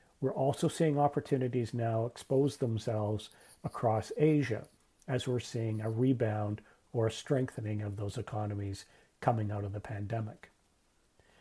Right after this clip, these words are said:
And obviously, the southern hemisphere of the world is in the middle of summer, and the caseload in the summers are significantly lower than they are in winters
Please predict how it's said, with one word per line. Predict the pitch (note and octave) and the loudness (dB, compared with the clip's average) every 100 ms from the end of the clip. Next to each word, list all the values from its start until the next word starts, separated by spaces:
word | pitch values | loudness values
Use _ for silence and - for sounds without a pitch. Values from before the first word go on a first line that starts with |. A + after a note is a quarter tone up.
| - - | -20 -2
And | C3 A#2+ | 4 8
obviously, | C3 C3 A#2+ - B2 | 8 8 4 4 2
the | G#2+ | 2
southern | A2 - B2 B2 | 0 0 2 2
hemisphere | A#2 A#2 A#2+ - A#2+ A2 G#2+ B2 | 2 0 -2 -2 -2 0 0 -2
of | C#3 G#2+ - - | -4 -6 -10 -8
the | A2+ | -4
world | A2 E3 D#3 B2+ B2 - - - _ _ - | 0 4 6 6 4 0 -20 -20 _ _ 2
is | B2+ | 6
in | B2+ A#2 | 6 4
the | |
middle | A2+ A2 A2 | 2 2 0
of | |
summer, | A2 E3+ C#3+ G#2+ G#2 - | 2 4 6 4 -2 -6
and | G#2+ A2 | -6 -4
the | A2+ | -4
caseload | - B2 A2 - A2+ A2 | -2 0 0 2 2 2
in | G2+ | 0
the | G2+ | -4
summers | - D#3+ C#3 A2 A2 | 0 2 4 2 -2
are | E3+ A2+ | -2 -4
significantly | - G#2+ A2 G#2 A#2 A2 G#2+ | -2 -4 -4 -6 -8 -6 -4
lower | A2 C3 A#2 A2 | 2 4 4 2
than | A2 G#2 | -2 -4
they | G#2 | -6
are | G2+ G2 | -8 -6
in | G2+ | -6
winters | G#2+ G#2 G#2+ G2+ | -6 -6 -8 -10